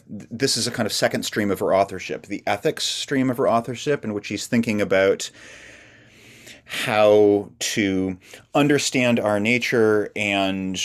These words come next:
what it means to integrate it successfully. And then also, yeah, this critique of certain misuses, as she saw them, of the science that she loved and was deeply immersed in.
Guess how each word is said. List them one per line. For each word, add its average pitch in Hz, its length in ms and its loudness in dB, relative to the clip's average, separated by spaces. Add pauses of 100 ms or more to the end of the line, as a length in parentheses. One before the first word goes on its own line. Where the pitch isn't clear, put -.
what 98 360 0
it 92 100 -6
means 98 300 -4
to - 100 -8
integrate 87 520 -2
it - 140 -6
successfully. 90 840 -4 (280)
And 110 220 0
then 104 380 2
also, 104 400 2
yeah, 90 340 2
this - 380 -2 (160)
critique - 840 -4
of 92 720 -2 (680)
certain 117 640 0
misuses, 98 640 -2
as 90 80 -2
she 98 160 -8
saw 87 280 0
them, 87 360 -6 (280)
of 92 340 2
the 117 80 -2
science 131 480 0
that 127 140 -4
she - 180 -2
loved 139 360 2
and 101 80 -2
was 101 140 -4
deeply 107 260 -2
immersed 104 340 -4
in. 90 200 -8